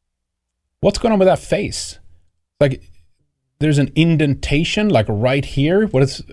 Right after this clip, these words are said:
is this some kind of, uh, <clears throat> evolutionary, uh, uh, advantage, uh,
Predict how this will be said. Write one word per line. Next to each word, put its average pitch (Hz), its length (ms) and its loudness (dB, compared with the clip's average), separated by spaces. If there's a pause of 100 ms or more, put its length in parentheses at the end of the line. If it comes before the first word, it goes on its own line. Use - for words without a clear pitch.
(120)
is 123 140 0
this 139 120 -2
some 139 140 0
kind 135 160 -2
of, 110 160 0
uh, 104 180 2 (140)
<clears throat> 165 260 2 (120)
evolutionary, 127 920 -2
uh, 101 200 0 (640)
uh, - 40 -6
advantage, 127 1000 -2 (320)
uh, 127 60 -12